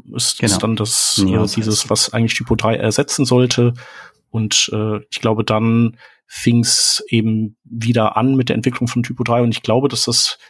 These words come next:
Speaker 1: alles danach auch so ein bisschen professionalisiert und, äh, besser strukturiert wurde.
Speaker 2: Genau, also das, zu der Zeit war ich noch nicht so sehr in der Community drin und hab das eher nur so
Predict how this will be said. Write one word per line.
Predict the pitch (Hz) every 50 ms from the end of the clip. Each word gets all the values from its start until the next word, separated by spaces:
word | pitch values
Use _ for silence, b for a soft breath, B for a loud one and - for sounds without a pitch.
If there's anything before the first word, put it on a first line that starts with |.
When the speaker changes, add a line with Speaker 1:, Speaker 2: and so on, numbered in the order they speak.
| b b b _
Speaker 1:
alles | - 110 113 131 139 - - - - -
danach | 110 101 104 107 117 139 139 -
auch | - 123 120 120 -
so | - 117
ein | 113 110
bisschen | 123 - - - 123 120
professionalisiert | - 127 120 - 123 117 - - 113 110 110 113 113 110 - - 120 127 127 127 - - - - - -
und, | - 120 117 110 110 - - - -
äh, | 110 110 104 107 107 104
besser | - 117 110 - 117 - - - 120
strukturiert | - - - 143 - - - 104 107 98 95 98 98 - - - - -
wurde. | - 135 120 110 107 101 104 107 107 101 101 101 - _ _ _ _ _ _ _ _ _ _ _ _ _ _ _ _ _ _ _ _ _ _ _
Speaker 2:
Genau, | - 117 107 101 95 95
also | - - 117 123
das, | 110 113 110 - - - 151 139 139 -
zu | - - 120
der | 120 123 127
Zeit | 123 - - 123 123 113 110
war | 110 110 113 113
ich | 113 110 -
noch | 123 117
nicht | 113 127 123 -
so | - 131 120
sehr | 117 113 110
in | 107 113 113
der | 113 110
Community | - - 117 120 123 123 127 135 127 123 - 131
drin | - 139 131 127 120
und | 113 110 107 -
hab | -
das | - 110 110 - -
eher | 107 107 104
nur | 104 107 104
so | 101 104 101 101 98 98 - -